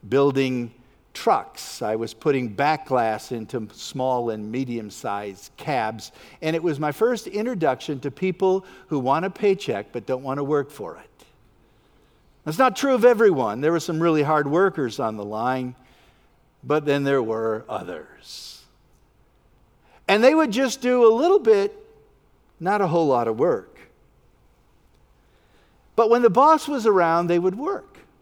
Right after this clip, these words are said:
By the way, this is exactly what it says here in verse six. We are to obey our bosses, not to win their favor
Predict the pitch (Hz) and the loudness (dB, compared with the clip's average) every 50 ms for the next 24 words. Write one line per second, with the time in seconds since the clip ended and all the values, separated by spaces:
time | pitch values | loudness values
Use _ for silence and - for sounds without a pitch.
0 | _ _ _ _ _ _ _ _ _ _ - 226 196 175 165 151 135 127 147 143 | _ _ _ _ _ _ _ _ _ _ -4 -2 0 2 4 4 4 2 0 -4
1 | - 160 139 120 135 131 113 107 127 127 123 - - 127 123 117 113 107 101 - | -4 -6 -6 -4 -4 -6 -4 -2 -2 -2 -2 -2 -4 -4 -2 0 -2 -2 -2 -6
2 | - - 107 98 - - 117 107 104 98 - - 127 127 165 196 160 117 104 87 | -10 -10 -10 -10 -8 -8 -6 -6 -6 -6 -6 -4 -2 0 0 -2 -4 -6 -6 -6
3 | 104 98 95 - - 120 120 175 220 - - - 135 123 113 113 113 110 - 131 | -8 -8 -8 -8 -4 -4 -4 -4 -4 -8 -10 -6 -2 0 0 0 -2 -4 -4 -2
4 | 117 110 104 95 113 120 120 123 123 131 131 131 147 - - _ _ _ _ _ | -2 -2 0 2 2 2 2 4 2 2 0 0 -4 -8 -16 _ _ _ _ _
5 | _ _ _ - 117 117 107 98 110 104 104 107 - - 190 180 175 185 185 196 | _ _ _ -4 -2 -2 -2 -2 -2 -2 -2 -2 -4 -6 -6 -6 -2 -2 -2 -2
6 | 190 - 180 156 160 160 156 147 139 131 123 - - 156 151 156 151 156 175 185 | 0 -2 -2 0 0 -2 0 0 0 0 0 2 4 4 4 6 4 2 2 2
7 | 190 196 | 2 -2